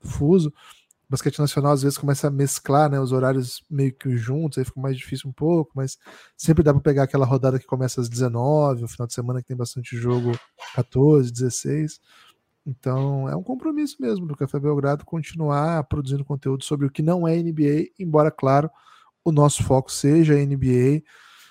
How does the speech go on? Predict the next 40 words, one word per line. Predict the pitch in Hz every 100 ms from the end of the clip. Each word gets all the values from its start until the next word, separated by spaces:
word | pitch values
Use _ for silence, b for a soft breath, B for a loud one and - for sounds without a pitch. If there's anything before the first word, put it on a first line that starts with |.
| B _ -
A. |
É, | 139 143 143 143
o |
meu | 160 202
outro | 180 170 160
destaque, | 139 - 160 202
Lucas, | 196 143 - 113 123
é, | 117 117 110 110 110 -
na |
verdade | 113 117 131
não |
é |
nenhum | 131 143
destaque, | - - 185 -
né? | 135 135
É | 139
um | 147
convite | - 190 233 170 208 -
pras | 143
pessoas | - 139 143
que | - 143
ainda | 143 143
não | 147
apoiam | 147 - 139 143
o |
Café | 139 131 139
Belgrado | 135 127 127 143
pra | 151 147
apoiarem | 139 151 131 123 156
o | 147
Café | 127 -
Belgrado. | 127 120 117 117 139
O | 160
Café | - 131
Belgrado | 127 127 127 127
é |
um | 131 127 120 b b b b _ _
projeto | 139 120 127 127
de | 123 123
mídia | 123 127 120 131